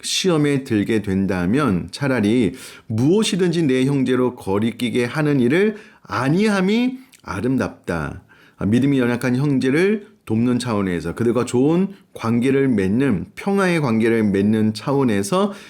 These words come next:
다른 지체를 위해서 나의 자유를 절제하는 신앙생활이 좋다라고 권면을 해주고 있습니다. 자칫 "나는 아무 거리낌이 없고 자유하기 때문에 내가 뭐 그런 거 먹는 거 왜 신경 써?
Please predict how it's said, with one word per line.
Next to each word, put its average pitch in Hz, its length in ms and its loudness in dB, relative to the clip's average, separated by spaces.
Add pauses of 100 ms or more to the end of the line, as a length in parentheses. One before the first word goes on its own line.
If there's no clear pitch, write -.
(140)
다른 165 360 0
지체를 147 480 0
위해서 143 480 0 (200)
나의 113 340 -2
자유를 107 560 0 (220)
절제하는 175 760 0
신앙생활이 139 920 -2 (120)
좋다라고 101 1080 -4
권면을 98 380 2
해주고 92 500 0
있습니다. 80 520 -2 (360)
자칫 180 480 0 (300)
"나는 202 440 0 (160)
아무 220 260 2
거리낌이 202 400 0
없고 170 380 -2
자유하기 139 540 -2
때문에 139 480 2
내가 123 320 2
뭐 254 160 2
그런 240 180 0
거 220 80 2
먹는 180 320 2
거 165 80 0
왜 131 300 2
신경 185 360 0
써? 180 400 -2